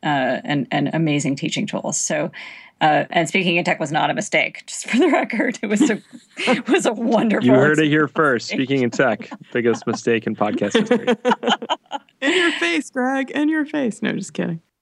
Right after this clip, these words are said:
Speaker 1: But I don't believe in mistakes, really, and I don't really believe in regrets either. Uh, all of the stupid things I've done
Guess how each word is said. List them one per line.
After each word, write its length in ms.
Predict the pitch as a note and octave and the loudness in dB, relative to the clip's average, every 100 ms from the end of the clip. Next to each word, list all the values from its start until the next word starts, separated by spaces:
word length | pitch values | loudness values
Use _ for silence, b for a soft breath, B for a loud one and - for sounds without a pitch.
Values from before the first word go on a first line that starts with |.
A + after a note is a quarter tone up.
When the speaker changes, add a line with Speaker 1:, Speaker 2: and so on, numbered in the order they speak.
| _ _ - | _ _ -2
Speaker 1:
But 100 | A#3+ | 0
I 100 | C#4 | 2
don't 120 | E4 | 2
believe 240 | B3+ A#3+ | 0 0
in 60 | A3 | 0
mistakes, 460 | G3+ - G3 F#3+ F#3+ | -2 0 -2 -2 -2
really, 240 | F#3 F3 | 0 2
and 100 | E3+ | 0
I 80 | D#3+ | 0
don't 240 | D#3 - - | -2 -4 -6
really 240 | D3 D3 | -4 -2
believe 240 | - C#3+ C#3+ | -4 -4 -4
in 100 | C#3 | -4
regrets 420 | C#3 D3+ D3 - | -4 -2 -2 -4
either. 420 | E3 E3 F3+ E3+ F#3+ | -4 -2 -4 -4 -6
Uh, 200 | D#3+ D#3 - | -4 -2 2
all 240 | E3+ E3+ | 4 4
of 140 | D3+ | 0
the 240 | - C#3 C#3+ _ - _ - | 0 -2 -2 _ -20 _ -10
stupid 440 | - - C#3+ D3+ | -8 -4 -2 -2
things 220 | D3 D3 | -2 -2
I've 160 | D#3 D3+ | -2 0
done 320 | D3+ D3 D#3 | 0 2 0